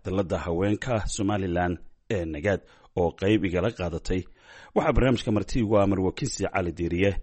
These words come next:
Marwo Yasmiin Axmed Yuusuf, Marwo Luul Xasan Mataan, Marwo Nasriin Cabdishakuur, Marwo Fadxiye Ismaaciil Cabdi iyo Marwo Ifraax Xiis Kaahin, oo dhammaantood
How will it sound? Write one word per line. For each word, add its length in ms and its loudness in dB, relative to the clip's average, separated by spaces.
Marwo 220 4
Yasmiin 520 4
Axmed 280 -4
Yuusuf, 300 -4
Marwo 380 6
Luul 380 6
Xasan 420 -6
Mataan, 360 -2
Marwo 220 4
Nasriin 360 4
Cabdishakuur, 600 0
Marwo 200 4
Fadxiye 360 0
Ismaaciil 440 -2
Cabdi 320 -4
iyo 200 0
Marwo 360 0
Ifraax 320 -2
Xiis 300 -6
Kaahin, 340 -4
oo 120 4
dhammaantood 640 2